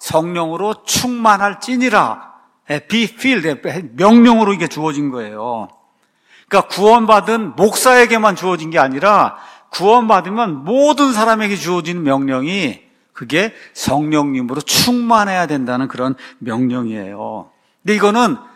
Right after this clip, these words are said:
수동태로 되어 있는 그런 명령이에요. 그러니까 내가 성령 충만해야 되겠다고 내 스스로 노력해서 되는 그런 것이 아니라 하나님의 말씀이 우리 가운데 거하는 가운데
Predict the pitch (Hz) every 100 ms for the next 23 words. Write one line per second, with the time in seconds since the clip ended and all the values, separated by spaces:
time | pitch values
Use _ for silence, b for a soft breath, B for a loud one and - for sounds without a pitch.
0 | _ - - 240 269 247 233 233 226 220
1 | 190 185 180 156 180 170 156 170 165 147
2 | 127 110 117 127 101 - b b b b
3 | - 233 226 247 214 - - 185 240 262
4 | 254 247 254 240 226 220 196 196 208 208
5 | 190 190 147 202 - 220 220 226 156 160
6 | 247 254 220 196 180 180 180 156 151 151
7 | 165 120 131 202 185 104 B B B B
8 | _ - 226 247 247 247 226 196 202 214
9 | 208 190 180 170 - 135 147 156 147 113
10 | 120 120 160 180 104